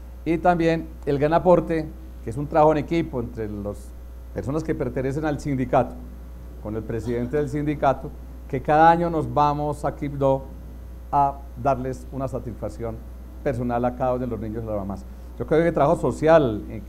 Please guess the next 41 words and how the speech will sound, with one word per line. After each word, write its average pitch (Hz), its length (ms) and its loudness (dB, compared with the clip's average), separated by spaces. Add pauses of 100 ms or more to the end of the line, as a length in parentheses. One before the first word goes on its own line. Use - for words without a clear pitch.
(120)
de 120 180 -4
equipo 135 400 -4
entre 107 240 -6
los 98 260 -6
señores 117 220 -6
del 151 140 -4
sindicato, 151 560 0 (320)
el 92 340 -6
equipo 120 360 -6
de 139 80 -2
Fineter, 147 560 0 (100)
la 101 120 -4
gestión 117 320 -6
tan 143 160 -2
importante 123 500 -4
hace 135 300 -6 (340)
gestión 127 240 -4
humana, 143 300 -2 (280)
de 127 140 0
llevar 143 260 6
a 175 60 6
esas 165 160 2
regiones 156 380 0
tan 175 180 2
apartadas 160 720 2 (320)
un 151 160 -4
día 156 200 4
de 147 60 4
felicidad 135 640 2 (100)
o 131 80 -4
dos 120 120 -2
días 135 160 -4
de 127 80 -4
felicidad 113 440 0
o 151 140 2
los 131 160 -2
trescientos 120 480 -8
sesenta 113 240 -8
y 104 40 -8
cinco 117 300 -6
días, 131 300 2